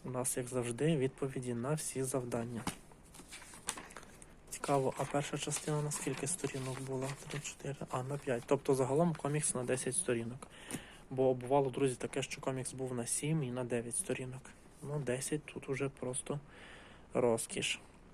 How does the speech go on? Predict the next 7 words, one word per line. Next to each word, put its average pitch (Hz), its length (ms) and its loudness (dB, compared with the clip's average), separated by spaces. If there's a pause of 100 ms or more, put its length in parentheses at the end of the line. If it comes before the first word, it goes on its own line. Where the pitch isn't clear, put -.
(540)
Ось 127 200 0
така - 240 0
обкладинка 120 520 2
в 113 60 -4 (140)
повний 120 360 2
зріст - 360 -10
буде. 135 260 0